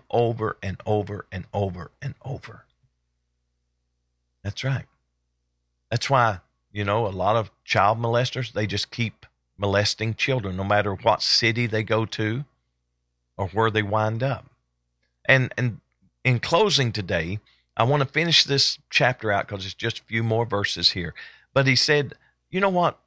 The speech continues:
Diotrephes did? He tried to maliciously wound us with words, ruin our reputation, ruin our influence." John is saying this, and he says, "It not content therewith, neither doth he himself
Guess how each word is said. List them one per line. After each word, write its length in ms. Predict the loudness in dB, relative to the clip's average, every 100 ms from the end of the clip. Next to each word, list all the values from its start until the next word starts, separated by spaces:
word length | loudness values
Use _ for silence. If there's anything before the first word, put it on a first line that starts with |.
| _
Diotrephes 680 | 2 4 2 -2 -2 -2 0
did? 220 | -2 -4 -6 _ -4
He 260 | 0 0
tried 400 | 0 0 2 2
to 100 | -2
maliciously 920 | -2 0 0 2 2 2 0 -2 -2
wound 560 | -2 -2 0 2 0 -2
us 380 | -6 -8 -10 -8
with 220 | -10 -8
words, 580 | -2 0 0 -6 -16 -20 _ _ _ _ _ -10
ruin 480 | -2 2 4 4 4
our 160 | 2
reputation, 920 | 2 0 0 -6 0 0 2 -2 -4 -2
ruin 500 | 0 2 2 0 0
our 220 | 0 -2 -2
influence." 640 | -2 -2 -2 -6 -8 -10
John 460 | -4 0 2 2 0
is 140 | 0 2
saying 440 | 2 2 0 -2
this, 260 | -6 -8 -10 -12 -12 2
and 140 | 4
he 80 | 6
says, 280 | 4 2 2
"It 120 | 0
not 300 | 2 2 2
content 400 | -2 0 0 0
therewith, 460 | 2 2 2 0 0
neither 320 | 2 2 2
doth 260 | 2 2 2
he 180 | 0 2
himself 580 | 2 2 2 2 2